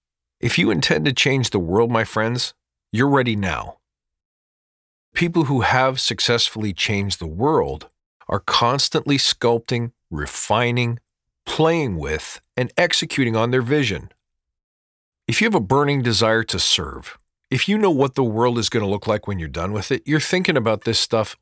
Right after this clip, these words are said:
all day, every day anyway. But thinking about it is not the same as executing. You have to act. You have to be on the offensive. You have to be creating things out there in the world. And for me, that's my brainstorming or creative habit.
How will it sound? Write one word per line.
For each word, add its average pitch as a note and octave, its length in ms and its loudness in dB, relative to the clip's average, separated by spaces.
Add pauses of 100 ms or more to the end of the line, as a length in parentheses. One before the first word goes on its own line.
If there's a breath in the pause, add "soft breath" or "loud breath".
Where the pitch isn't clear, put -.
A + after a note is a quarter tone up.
all C#3 220 2
day, B2+ 200 2
every A2+ 200 0
day F#2+ 220 0
anyway. G#2+ 480 -6 (640)
But G#2+ 120 -2
thinking F#3 400 -2
about B2+ 260 4
it C3+ 120 0
is G2+ 200 -4
not A#2 440 0
the D#3 100 0
same A#2 420 0 (100)
as A#2+ 300 0
executing. G#2+ 720 -2 (600)
You A2 320 2
have C#3+ 360 0
to - 160 -2
act. C3 340 -2
You B2+ 60 0
have B2 340 0
to D3+ 80 -4
be C#3+ 140 2
on C#3+ 140 2
the C3+ 120 2
offensive. - 640 -2 (440)
You G#2+ 100 0
have B2 220 0
to B2+ 80 -2
be C3 120 2
creating C#3+ 600 2
things C3 340 0
out A#2+ 200 2
there A#2+ 120 0
in A#2 80 0
the A#2 80 2
world. A2+ 440 0 (360)
And - 160 0
for C3+ 140 0
me, C3 460 0 (580)
that's C3 280 2
my C3 140 4
brainstorming A#2+ 760 2
or G#2+ 100 -2
creative F2+ 600 -2
habit. A#2 440 -4